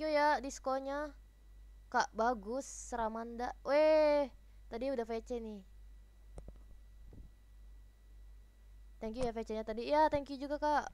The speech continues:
Welcome in Acu dong. Welcome, Kak Za. Welcome, welcome. Sip.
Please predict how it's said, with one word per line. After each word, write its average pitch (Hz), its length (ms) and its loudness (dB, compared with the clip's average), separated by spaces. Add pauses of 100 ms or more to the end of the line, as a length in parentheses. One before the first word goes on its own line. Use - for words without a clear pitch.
(120)
Welcome 247 400 -6
in 247 80 -6
Acu 294 320 -8
dong. 285 400 0
Welcome, 262 560 0
Kak 240 240 -4
Za. 214 560 -4 (1800)
Welcome, 196 480 -8
welcome. 175 480 -12 (880)
Sip. - 240 -10